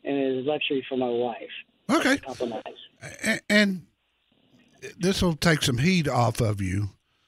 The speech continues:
Speaker 2: There is no,
Speaker 1: Take some heat off me. <laughs>
Speaker 2: there is no S U V that'll tow ten thousand pounds successfully. Period. There is no. You can get up to about nine,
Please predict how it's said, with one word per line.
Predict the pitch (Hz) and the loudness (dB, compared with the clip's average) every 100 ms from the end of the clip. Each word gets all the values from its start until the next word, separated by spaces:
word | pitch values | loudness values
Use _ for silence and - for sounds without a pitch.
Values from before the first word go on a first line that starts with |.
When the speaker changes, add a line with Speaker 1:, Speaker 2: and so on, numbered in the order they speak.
| _ _ - | _ _ 2
Speaker 2:
There | 156 151 | 4 6
is | 156 160 135 | 6 4 2
no, | 131 151 165 151 | 2 4 6 6
Speaker 1:
Take | 127 117 | 4 2
some | 120 | 0
heat | - - | -4 -4
off | 330 - | -4 -4
me. | 120 120 | -6 -6
<laughs> | 135 | 0
Speaker 2:
there | 135 156 | 4 6
is | 160 165 | 6 4
no | 151 156 175 175 175 175 | 2 4 6 6 6 6
S | 165 160 - | 4 4 0
U | 151 | 0
V | 143 143 | 2 2
that'll | 135 135 | 2 0
tow | - 131 123 117 - _ _ _ - | 2 2 2 -2 -8 _ _ _ 0
ten | 143 | 2
thousand | 123 135 120 117 | 4 2 2 0
pounds | 107 131 117 110 | 2 4 2 0
successfully. | 104 - 117 - - - 87 _ _ _ _ _ _ _ _ - | -2 -2 -2 -4 -8 -12 -18 _ _ _ _ _ _ _ _ -6
Period. | - 135 82 - - - - - - | 0 0 -2 -10 -12 -10 -12 -8 0
There | 131 | 2
is | 127 113 | 2 0
no. | 101 - - - - - - - - - | -2 -6 -8 -8 -6 -6 -6 -8 -8 -2
You | 143 180 | 2 2
can | 208 | 4
get | 226 214 | 6 6
up | 208 | 6
to | - 185 | 6 4
about | 180 180 143 | 6 4 4
nine, | 160 175 160 123 95 98 98 | 4 4 4 2 0 -4 -6